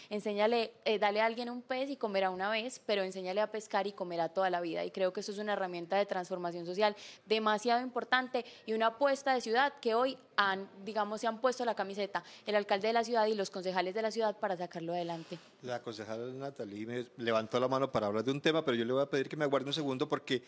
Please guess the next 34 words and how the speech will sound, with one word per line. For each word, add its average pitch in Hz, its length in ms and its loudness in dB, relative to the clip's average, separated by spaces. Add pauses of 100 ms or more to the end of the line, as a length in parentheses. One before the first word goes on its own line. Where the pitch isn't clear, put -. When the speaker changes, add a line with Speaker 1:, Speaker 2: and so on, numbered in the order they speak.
(160)
Speaker 2:
también 151 220 2
le 202 60 4
preguntamos 156 640 2
a 110 560 2 (320)
Carlos 123 340 2
Chaparro, 110 480 2
director 107 340 0
de 113 80 -8
Sapiencia, 113 520 0
sobre 110 500 2
el 117 100 -4
papel 120 480 0 (340)
de 127 80 2
las 123 140 2
universidades 110 720 0
privadas 110 480 0
en 110 100 -4
esto, 113 300 -4 (320)
porque 113 480 2
se 113 160 0
habla 117 300 2
de 127 100 4
universidades 110 640 0
públicas, 127 400 0
por 135 160 -6
supuesto, 156 540 -2 (240)
pero 117 160 4
él 113 80 0
nos 135 120 -2
explicaba 127 540 0
que - 120 -2
también 113 520 -2
hay 139 120 0
que 139 280 0